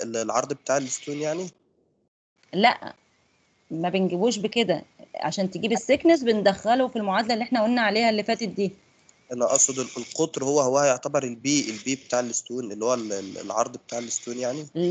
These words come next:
Speaker 2: لا، ما احنا قلنا ان البي هتتاخد حاجة من التلاتة دول، الأكبر في التلاتة دول. يا إما تلاتة ستون،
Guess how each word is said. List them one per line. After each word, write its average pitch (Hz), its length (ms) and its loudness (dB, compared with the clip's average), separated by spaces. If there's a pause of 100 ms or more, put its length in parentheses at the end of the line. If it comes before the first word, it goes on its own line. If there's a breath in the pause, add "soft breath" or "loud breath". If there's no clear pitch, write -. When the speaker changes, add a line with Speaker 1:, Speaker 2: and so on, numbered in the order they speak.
(320)
Speaker 2:
لا، 208 180 4 (400)
ما 165 60 -6
احنا 170 260 -6
قلنا 196 180 0
ان 190 140 4
البي 226 480 4 (540)
هتتاخد 190 460 0
حاجة 220 240 2
من 214 60 2
التلاتة 202 460 4
دول، 185 260 2 (440)
الأكبر 196 380 4
في - 100 -10
التلاتة 180 360 -2
دول. 160 220 -4 (1600)
يا 180 160 2
إما 208 140 6
تلاتة 208 320 4
ستون، 240 440 0